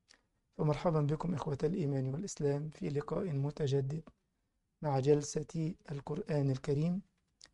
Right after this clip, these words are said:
وهذا هو اللقاء الثامن والثلاثون. في بدايته أحييكم بتحية الإسلام، السلام عليكم ورحمة الله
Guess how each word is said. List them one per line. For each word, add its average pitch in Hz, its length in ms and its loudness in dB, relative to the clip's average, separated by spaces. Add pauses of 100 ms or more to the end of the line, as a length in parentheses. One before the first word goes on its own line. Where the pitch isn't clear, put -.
(400)
وهذا 151 380 4
هو 139 120 4
اللقاء 139 500 0
الثامن 156 680 2 (560)
والثلاثون. 147 880 2 (680)
في 185 80 2
بدايته 156 560 6
أحييكم 160 720 0 (760)
بتحية 151 520 2
الإسلام، 160 680 0
السلام 147 520 2
عليكم 147 580 0 (180)
ورحمة 160 400 -6
الله 139 600 2